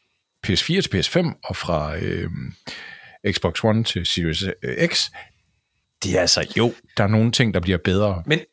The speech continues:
Speaker 1: men det er jo ikke, det er ikke samme
Speaker 2: Nej,
Speaker 1: hop.
Speaker 2: men vi skal
Speaker 1: Så lige meget, hvor mange teraflops du popper i det lort der, så vil du ikke få noget helt
Speaker 2: Og vi
Speaker 1: sindssygt.
Speaker 2: skal, vi bliver nødt til, som konsolforbrugere, nu siger jeg bare noget, jeg siger det, som ingen gider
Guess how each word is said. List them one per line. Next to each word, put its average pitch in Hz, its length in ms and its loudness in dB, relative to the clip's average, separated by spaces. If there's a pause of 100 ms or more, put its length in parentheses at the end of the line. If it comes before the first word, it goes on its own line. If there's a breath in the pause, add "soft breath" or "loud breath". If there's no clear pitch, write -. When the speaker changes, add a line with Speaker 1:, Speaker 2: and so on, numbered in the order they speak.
Speaker 1:
men 101 140 2
det 87 60 -4
er 92 60 2
jo 85 80 2
ikke, 117 340 2 (120)
det 98 80 0
er - 40 6
ikke 131 160 2
samme 127 420 4
Speaker 2:
Nej, 160 180 6
Speaker 1:
hop. 131 240 2
Speaker 2:
men 143 220 2
vi 165 120 0
skal - 220 -2
Speaker 1:
Så - 160 4
lige 117 180 4
meget, 143 220 6
hvor 135 80 4
mange 135 360 4
teraflops 131 460 4
du 110 160 -2
popper 107 340 2
i 101 100 2
det 131 140 2
lort 98 340 0
der, 82 160 2
så - 160 2
vil 110 120 0
du 101 120 4
ikke 117 240 4
få - 520 -2 (760)
noget 95 180 2
helt 120 180 2
Speaker 2:
Og - 120 4
vi - 40 6
Speaker 1:
sindssygt. 175 220 4
Speaker 2:
skal, 196 400 4 (220)
vi 160 140 2
bliver 185 200 4
nødt 208 280 4
til, - 260 0 (260)
som 160 240 2
konsolforbrugere, 160 1120 2
nu 156 80 2
siger 262 240 6
jeg 254 80 4
bare 160 200 6
noget, 107 400 -2
jeg 147 80 0
siger 240 180 2
det, 226 160 2
som 196 180 4
ingen 202 300 4
gider 160 340 4